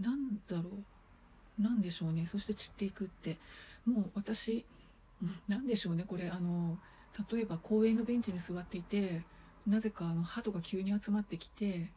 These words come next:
で、また飛んでいくみたいな、そんなのしかちょっと思い浮かべられなかったんですけれども、うん、実際ね、もしその、鳩が急に集まってきたらめっちゃ嫌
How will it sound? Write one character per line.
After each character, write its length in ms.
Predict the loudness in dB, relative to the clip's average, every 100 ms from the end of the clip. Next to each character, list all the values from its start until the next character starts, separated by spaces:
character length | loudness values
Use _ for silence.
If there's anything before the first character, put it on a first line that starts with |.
| -8
で、 80 | -2
ま 140 | -2 -2
た 240 | -8 -8 -14 -20 -20 -6
飛 140 | 0 0
ん 40 |
で 80 | 0
い 60 |
く 100 | 0
み 140 | 0 0
た 80 | -2
い 60 |
な、 100 | -2
そ 160 | 2 4
ん 20 |
な 80 | 6
の 120 | 4
し 80 | 0
か 100 | -6
ち 100 | -8
ょ 40 |
っ 20 |
と 200 | -6 -8 -8 -16 -20 -20 -4
思 220 | 4 6 6
い 20 |
浮 140 | 4
か 140 | 2 2
べ 200 | 2 0
ら 80 | -2
れ 100 | 0
な 80 | 0
か 120 | 0
っ 40 | -4
た 140 | -2
ん 60 | -2
で 80 |
す 100 | -2
け 120 | -4 -2
れ 80 |
ど 80 | 0
も、 320 | 0 0 -2 -6 -16 -20 -20 -20 -20 -20 -20 -8 -2
う 20 |
ん、 340 | -2 -2 -4 -6 -12 -20 -20 -20 -20 -20 -20 -12 -6
実 280 | -4 -4 -4
際 180 | -2
ね、 140 | 0 0
も 100 | -2
し 200 | 2 2
そ 120 | 2 0
の、 240 | -2 -4 -8 -20 -20 -20 -16
鳩 280 | -10 -6 -4
が 100 | -2
急 160 | 0
に 40 | 2 2
集 100 | -2
ま 60 |
っ 20 | -4
て 60 |
き 80 | -4
た 100 | -6
ら 80 | -4
め 140 | 2 2
っ 40 | 2
ち 120 | -2
ゃ 120 | -2 0
嫌 200 | 0